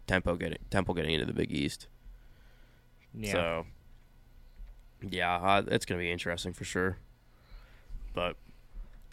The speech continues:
Speaker 1: uh, and then quickly, college football playoff. We had some recent news.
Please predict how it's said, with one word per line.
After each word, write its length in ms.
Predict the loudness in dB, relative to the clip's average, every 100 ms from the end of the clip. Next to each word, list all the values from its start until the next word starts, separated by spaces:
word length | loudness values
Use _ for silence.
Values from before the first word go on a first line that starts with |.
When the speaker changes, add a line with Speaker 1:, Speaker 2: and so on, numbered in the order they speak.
| 8
Speaker 1:
uh, 420 | 10 10 10 8
and 140 | 6 6
then 140 | 4
quickly, 580 | 6 4 10 10 10 6 4
college 300 | 8 10 10
football 320 | 6 8 8
playoff. 640 | 8 8 10 10 8 6
We 100 | 8
had 100 | 8
some 200 | 8 8
recent 360 | 8 8 8 8
news. 540 | 8 8 8 6 2